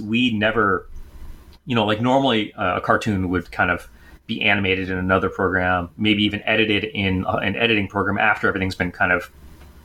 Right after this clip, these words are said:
animated. Uh, and we just do everything right inside of Unreal.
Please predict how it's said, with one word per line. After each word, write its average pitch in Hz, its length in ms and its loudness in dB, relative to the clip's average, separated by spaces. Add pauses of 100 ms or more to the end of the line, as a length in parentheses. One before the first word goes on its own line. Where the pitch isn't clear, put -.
(260)
animated. 92 500 0 (440)
Uh, 95 220 2
and 101 180 -2
we 120 100 4
just 117 200 -6
do 95 100 0
everything 92 320 0
right 92 180 0
inside 87 280 0
of 85 80 -2
Unreal. 85 360 0